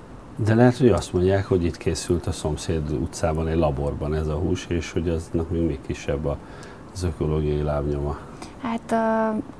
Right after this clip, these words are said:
Speaker 2: erre csak annyit tudok mondani, hogy nagyon hosszú életet és jó egészséget kívánok azoknak, akik ezt így gondolják, és, ö,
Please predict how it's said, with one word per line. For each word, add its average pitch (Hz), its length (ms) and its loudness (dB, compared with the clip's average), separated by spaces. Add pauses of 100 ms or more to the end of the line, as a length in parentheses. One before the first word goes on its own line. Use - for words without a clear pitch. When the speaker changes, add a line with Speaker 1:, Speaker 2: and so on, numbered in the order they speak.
(120)
Speaker 2:
erre 214 140 0
csak - 240 -4
annyit 214 200 2
tudok 202 280 -2
mondani, 208 320 2
hogy 214 120 2
nagyon 208 280 2
hosszú 202 320 -2
életet 208 400 -2
és 196 180 -2
jó 208 80 4
egészséget 202 640 0
kívánok - 440 -2
azoknak, 214 400 -4
akik - 240 -8
ezt - 240 -6
így 214 140 2
gondolják, 214 640 2
és, - 340 -4
ö, 208 240 4